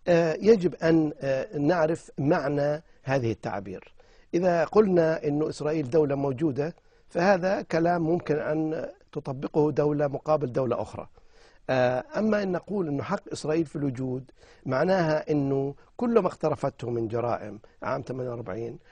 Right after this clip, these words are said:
وكل الناس الذين شردتهم من ديارهم، وكل الأراضي التي أخذتها، وكل المجازر التي عم-، آه، قامت بها واقترفتها ضد الفلسطينيين،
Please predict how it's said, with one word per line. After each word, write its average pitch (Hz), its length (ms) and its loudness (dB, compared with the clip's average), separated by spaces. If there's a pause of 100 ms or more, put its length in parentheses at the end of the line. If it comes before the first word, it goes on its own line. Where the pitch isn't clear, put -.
(120)
وكل 180 600 0
الناس 151 400 0
الذين 127 340 -4
شردتهم 127 640 -4
من 117 140 -6
ديارهم، 113 480 -4 (260)
وكل 196 440 -2
الأراضي 147 580 -2
التي 120 380 -6
أخذتها، 123 580 -10 (240)
وكل 180 420 -2
المجازر 143 760 0 (260)
التي 135 640 -4
عم-، 123 240 -6
آه، 127 440 -6
قامت 139 420 -4
بها 135 140 -2
واقترفتها 135 600 -6
ضد 123 260 -6
الفلسطينيين، 139 640 -4